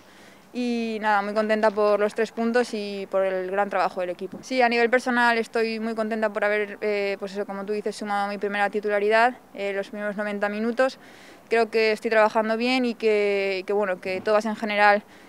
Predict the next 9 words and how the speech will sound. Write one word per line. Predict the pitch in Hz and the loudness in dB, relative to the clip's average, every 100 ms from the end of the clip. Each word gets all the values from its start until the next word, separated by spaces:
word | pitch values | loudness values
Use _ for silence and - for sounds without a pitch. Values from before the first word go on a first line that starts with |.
| - - | -10 -2
eh, | 214 214 208 | 0 2 2
podemos | 214 214 214 | 0 0 0
estar | 214 | 2
ahí | 208 214 220 | 4 4 2
cuando, | 214 208 208 202 202 202 | 0 0 2 2 2 0
cuando | 208 202 | -2 -4
el | 202 | -4
míster, | 208 208 214 208 202 196 | -6 -4 0 2 2 0
eh, | 202 196 196 196 196 | -2 0 -2 -2 -4